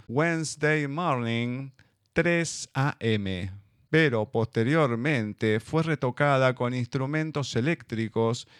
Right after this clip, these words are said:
y reeditada como sencillo en septiembre de mil novecientos sesenta y cinco, el cual llegaría a alcanzar el número uno de las listas americanas el día de Año Nuevo de mil novecientos sesenta y seis.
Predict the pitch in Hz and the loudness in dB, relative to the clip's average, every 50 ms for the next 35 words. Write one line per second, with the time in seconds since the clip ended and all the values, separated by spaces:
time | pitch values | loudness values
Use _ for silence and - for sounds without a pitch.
0 | - - 156 170 170 165 165 185 185 180 170 156 135 127 123 135 135 135 135 139 | -10 -2 0 2 2 2 2 2 2 2 2 2 2 2 4 6 6 8 8 6
1 | 135 131 127 135 131 131 127 123 - 120 117 113 - 147 147 135 - - 139 127 | 4 4 2 -2 -4 -2 -2 -2 0 0 -2 -2 0 0 0 0 0 0 0 0
2 | 127 123 - - 127 127 - - 143 143 143 139 143 143 143 139 143 139 127 123 | 0 0 -2 -2 -2 -4 -2 0 2 2 2 2 2 2 2 4 4 4 4 2
3 | 120 113 117 120 123 127 127 127 131 135 127 117 110 110 104 - - - 110 107 | 2 2 0 0 0 0 2 0 0 2 2 2 2 0 -2 -2 -2 -2 -2 -2
4 | 110 110 113 - 113 110 - - - - - 120 120 117 117 - 113 113 110 - | -2 -4 -4 -2 -4 -4 -4 -4 -4 -2 0 0 0 0 0 0 0 0 0 -2
5 | - - 139 113 101 92 90 90 - 95 98 95 - - - - - - - - | -2 0 0 -2 -2 -4 -6 -4 0 0 0 0 -2 -8 -14 -20 -20 -20 -20 -20
6 | - - - 143 147 147 - - 190 196 180 143 123 113 113 110 110 107 110 - | -8 0 4 4 4 4 4 4 6 8 8 8 8 8 6 4 2 0 -2 0
7 | - 120 113 104 107 107 117 143 143 131 120 113 110 107 104 104 104 98 - 104 | 2 2 4 4 4 4 4 4 4 6 6 8 8 8 6 6 4 0 0 -2
8 | 101 101 95 - - 127 123 120 110 110 110 131 147 143 127 110 104 107 123 131 | -2 -2 -2 2 4 4 6 4 4 2 2 0 0 0 2 2 4 4 4 2
9 | 135 135 135 131 131 120 113 101 101 107 101 120 127 120 - 123 113 110 - - | 2 2 2 2 2 2 2 2 2 2 0 0 -2 -2 0 0 -2 -2 0 0
10 | 120 120 139 160 143 127 107 - 123 123 123 127 127 127 135 135 - - - _ | 0 0 2 2 0 0 2 4 4 6 6 4 4 4 2 0 -2 -8 -16 _
11 | _ _ - - - 147 156 165 180 196 196 175 156 156 160 160 147 131 127 127 | _ _ -12 -4 0 0 0 2 4 4 4 6 6 4 4 4 2 0 0 0
12 | 131 131 131 131 131 131 131 120 117 117 117 120 127 127 123 123 127 127 117 113 | 2 4 4 4 4 4 4 4 4 4 4 2 2 2 2 2 2 2 2 2
13 | 107 104 - - 120 113 110 113 110 - - 117 110 - 110 - - 110 101 101 | 2 0 0 0 2 2 2 0 0 -2 -2 -2 -2 -2 -4 -2 -2 -2 -2 -2
14 | 101 - 98 98 98 95 - - 120 101 92 87 82 - - - - | 0 0 0 0 0 0 2 4 4 4 4 2 -2 -6 -8 -10 -12